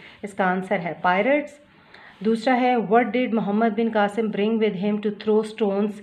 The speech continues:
अ, to encounter राजा दाहिर? उस, न, इसका answer है मंजनीक।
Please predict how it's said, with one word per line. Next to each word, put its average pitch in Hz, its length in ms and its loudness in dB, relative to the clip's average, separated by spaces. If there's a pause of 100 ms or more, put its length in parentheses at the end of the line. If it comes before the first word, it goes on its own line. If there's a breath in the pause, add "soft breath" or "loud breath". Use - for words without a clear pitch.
(360 loud breath)
अ, 175 480 0
to 175 140 -6
encounter 196 520 0
राजा 185 420 0
दाहिर? 170 500 -4
उस, - 200 -16
न, 175 340 -8
इसका 202 200 -4
answer 214 280 -2
है 190 200 -2
मंजनीक। 180 600 -4